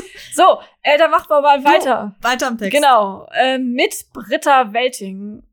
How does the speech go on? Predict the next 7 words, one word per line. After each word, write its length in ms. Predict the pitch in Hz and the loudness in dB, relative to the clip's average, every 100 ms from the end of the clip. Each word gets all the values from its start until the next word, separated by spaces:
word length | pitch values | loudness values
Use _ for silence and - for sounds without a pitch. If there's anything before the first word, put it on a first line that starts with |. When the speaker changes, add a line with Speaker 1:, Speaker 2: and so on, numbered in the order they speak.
| _ | _
Speaker 1:
und 240 | 285 330 | -6 -6
gespielt 360 | 339 - 240 226 | -10 -10 -12 -8
von 240 | 240 233 - | -8 -8 -10
Eva 300 | 214 202 214 | -14 -6 -6
Löser. 540 | 208 254 254 - - _ _ _ _ - _ _ _ _ _ _ _ _ - | -2 -4 0 -2 -4 _ _ _ _ -20 _ _ _ _ _ _ _ _ -6
Ricarda 520 | 254 254 - 285 269 | -6 -4 -2 0 0
Ba-, 380 | - 214 240 - | 0 -2 -4 -6